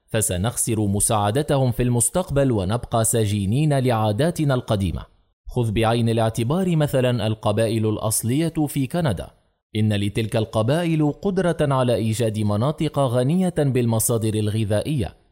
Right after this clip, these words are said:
والصالحة للبناء وإنشاء قرى قارة، ومع ذلك تنتقل الأجيال الموالية إلى مناطق مختلفة، وتبدأ حياتها من نقطة الصفر، مما يعني أنه عليهم أن يتعلموا طرقاً جديدة لإيجاد الطعام وحصاده.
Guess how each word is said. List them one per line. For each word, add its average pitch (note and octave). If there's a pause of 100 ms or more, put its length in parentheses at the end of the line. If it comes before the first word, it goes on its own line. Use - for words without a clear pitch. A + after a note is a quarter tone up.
(200)
والصالحة G#2
للبناء A#2
وإنشاء B2+
قرى D#3
قارة، E2 (380)
ومع G2
ذلك C#3+ (240)
تنتقل F#3+
الأجيال B2
الموالية A2+
إلى D3+
مناطق B2
مختلفة، A2+
وتبدأ D3
حياتها B2+
من G2+
نقطة A#2+
الصفر، G#2 (480)
مما D3+
يعني F3+
أنه A#2
عليهم A#2
أن A2
يتعلموا B2
طرقاً F3+
جديدة A#2+
لإيجاد G#2+
الطعام B2
وحصاده. C3